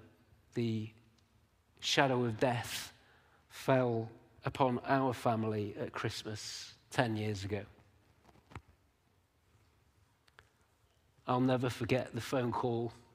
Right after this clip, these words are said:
that lunchtime, telling us that my uncle, to whom we were all very close, had had a heart attack and died shortly afterwards. Death's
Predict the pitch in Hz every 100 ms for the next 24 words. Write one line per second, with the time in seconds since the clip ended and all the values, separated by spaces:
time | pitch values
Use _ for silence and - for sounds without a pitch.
0 | - _ _ - - - 123 120 120 117
1 | - 107 113 120 - - _ - - -
2 | - _ _ _ _ - - - - 131
3 | 123 120 120 113 131 139 117 120 123 117
4 | 127 117 113 120 117 120 117 110 117 113
5 | 117 113 110 113 110 107 - - - -
6 | - - - - _ _ _ - 104 120
7 | 120 - 123 117 - 123 107 - - -
8 | - - _ _ _ _ _ _ _ 113
9 | 104 113 107 107 107 - 113 110 110 104
10 | - - _ - 107 - 104 101 - -
11 | - - - _ _ _ _ _ _ _
12 | _ _ _ _ _ _ _ _ _ _
13 | _ _ _ _ _ _ _ _ _ _
14 | _ _ _ _ - - - - - _
15 | _ _ _ - 117 - - - - -